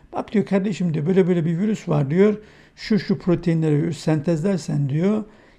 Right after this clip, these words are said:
"gelip de seni enfekte edemez." Derken diğer hücrelerini bağışıklı hale getiriyor. Bu virüs ne yapıyor arkadaşlar? Ee, gidip de diğer senin hücrelerine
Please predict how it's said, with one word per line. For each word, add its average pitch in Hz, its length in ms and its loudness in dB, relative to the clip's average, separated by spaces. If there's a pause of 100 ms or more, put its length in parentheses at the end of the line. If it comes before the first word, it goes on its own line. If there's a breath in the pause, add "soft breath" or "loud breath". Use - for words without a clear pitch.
"gelip - 260 -4
de 156 80 0
seni 180 240 0
enfekte 165 500 -2
edemez." 131 400 0
Derken 202 500 2
diğer 214 180 4
hücrelerini 175 420 2
bağışıklı 143 480 -2
hale 139 160 2
getiriyor. - 460 -6 (640 soft breath)
Bu 220 120 6
virüs 208 240 2
ne 170 80 4
yapıyor 165 300 4
arkadaşlar? 147 640 0 (480 soft breath)
Ee, 147 400 6
gidip 185 280 -2
de 175 160 0
diğer 170 180 2
senin 156 320 -2
hücrelerine 151 640 0